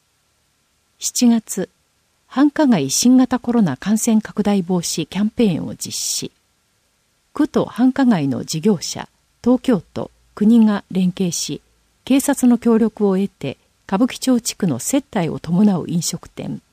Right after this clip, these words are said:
約三百店舗を個別訪問し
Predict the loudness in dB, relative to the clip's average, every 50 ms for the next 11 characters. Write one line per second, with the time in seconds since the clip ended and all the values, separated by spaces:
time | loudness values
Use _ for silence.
0 | _ _ _ _ _ _ _ -6 -6 -6 -6 -10 -8 -6 -2 0 0 0 0 -2
1 | -8 -10 -8 -6 -6 -6 -8 _ -14 -16 -16 -16 _ _ _ _ _ _ _ -8
2 | -8 -8 _ _ _ _ -6 -2 0 0 0 0 -2 -2 0 2 4 4 4 2
3 | 0 -2 -2 -4 -4 -4 -6 -8 -10